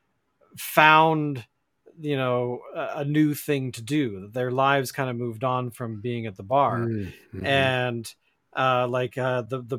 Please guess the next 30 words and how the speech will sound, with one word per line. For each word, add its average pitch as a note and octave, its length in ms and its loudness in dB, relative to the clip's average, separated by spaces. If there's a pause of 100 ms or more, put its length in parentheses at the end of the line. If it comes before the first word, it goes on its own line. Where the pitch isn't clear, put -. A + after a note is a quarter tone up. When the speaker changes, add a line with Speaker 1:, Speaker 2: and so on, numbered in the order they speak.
(140)
Speaker 1:
Woody D3+ 240 2
bartender C#3 560 4
character, C#3+ 380 0
I A#2+ 60 -4
think D3 160 -10
he F#3+ 80 -14
got G3 120 2
elected B2+ 460 -4
into A2 160 -10
politics. D3 720 -8
I B2 80 -10
think D3+ 140 -16
he E3 60 -4
became C3+ 240 -6
a A2+ 60 -6
politician. C3+ 680 -8 (580)
Um, C3 500 4 (120)
Speaker 2:
Okay. C3+ 360 0 (260)
Speaker 1:
the, C3 440 0
uh, C3 40 0
uh, B2 680 -2
Frasier, D3 800 0
uh, C3+ 360 0
moved C3+ 500 -2
to B2+ 80 -4
Seattle C3+ 500 -2
because A#2+ 260 -4
he A#2+ 100 -4
had A#2+ 180 -2
a, A#2 240 -2